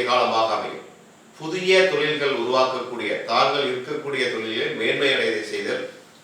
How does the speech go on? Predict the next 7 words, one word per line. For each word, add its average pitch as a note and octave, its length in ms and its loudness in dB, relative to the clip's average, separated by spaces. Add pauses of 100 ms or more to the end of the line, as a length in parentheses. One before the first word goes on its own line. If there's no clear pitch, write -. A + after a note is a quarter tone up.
(400)
புதிதாக E3+ 720 6
ஓர் C#3 160 4
இடத்திலிருந்து C3+ 640 -2
மற்றொரு C#3 300 0
இடத்துக்கு A2+ 440 -2
தொழில் A2+ 260 -4 (180)
ஆரம்பித்தல், A2+ 520 -2